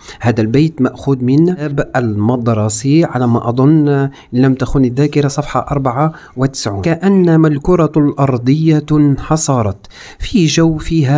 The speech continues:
والورى، في جوفها انحصروا". هل كلامه، أقصد محمود غنيم، هل كلامه في هذا البيت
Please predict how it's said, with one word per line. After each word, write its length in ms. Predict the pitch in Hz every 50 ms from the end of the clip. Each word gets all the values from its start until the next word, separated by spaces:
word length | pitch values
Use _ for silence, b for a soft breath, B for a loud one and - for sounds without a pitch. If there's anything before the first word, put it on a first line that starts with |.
| 147 143
والورى، 960 | 135 120 117 131 185 196 185 170 160 151 156 156 156 156 156 151 147 147 143 147 147 B B B B B B
في 280 | - - - 226 202 139
جوفها 600 | 127 151 156 156 151 135 - - 151 143 123 123
انحصروا". 720 | 147 170 190 196 196 - 127 117 - - 98 92 92 90 - - - _ _ _ _ _ _ _ _ _ _ - - _ _ B B B B B B B B B B B B B B
هل 440 | - 123 143 175 254 285 254 202 165
كلامه، 880 | 160 - 143 131 127 127 131 123 120 110 104 107 107 98 110 123 123 - -
أقصد 580 | - - - - 113 107 101 107 113 104 101 104
محمود 460 | 101 107 104 - - 120 120 107 110
غنيم، 360 | 101 104 104 123 180 208 190 - -
هل 240 | - 254 294 254
كلامه 600 | - - - 135 131 147 151 143 135 120 107 117
في 260 | 107 - - 202 175 147
هذا 260 | 180 185 175 165 170
البيت 460 | 170 165 143 147 147 139 139 139